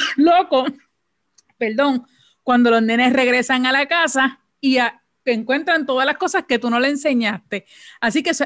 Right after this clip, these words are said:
eso es bien importante. Claro que van a ser influencia versus los adultos que hablábamos ahorita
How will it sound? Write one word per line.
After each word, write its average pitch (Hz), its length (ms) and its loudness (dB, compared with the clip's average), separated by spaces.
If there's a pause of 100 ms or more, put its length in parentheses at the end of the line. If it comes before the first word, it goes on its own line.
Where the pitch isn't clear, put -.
eso 262 180 0
es 233 60 2
bien 269 180 0
importante. 220 760 0
Claro 330 480 2
que 254 100 0
van 233 180 0
a 233 60 0
ser 240 160 -2
influencia 202 760 -4 (380)
versus 311 1000 0 (360)
los 220 540 0
adultos 277 800 0
que 226 100 -2
hablábamos 202 460 0
ahorita 294 520 0